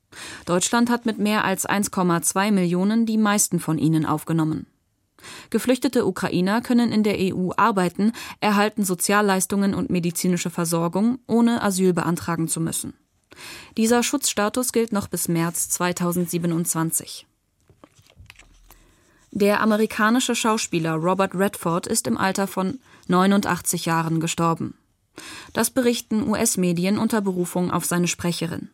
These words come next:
Redford gilt als einer der populärsten Hollywood-Schauspieler.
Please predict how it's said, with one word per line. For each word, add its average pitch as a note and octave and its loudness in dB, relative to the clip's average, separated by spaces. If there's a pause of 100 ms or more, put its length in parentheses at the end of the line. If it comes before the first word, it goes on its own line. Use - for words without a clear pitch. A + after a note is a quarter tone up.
(880)
Redford G3+ -2
gilt C4 2
als A#3+ -2
einer A3+ 0
der A3 0
populärsten G3 0
Hollywood-Schauspieler. D#3 -2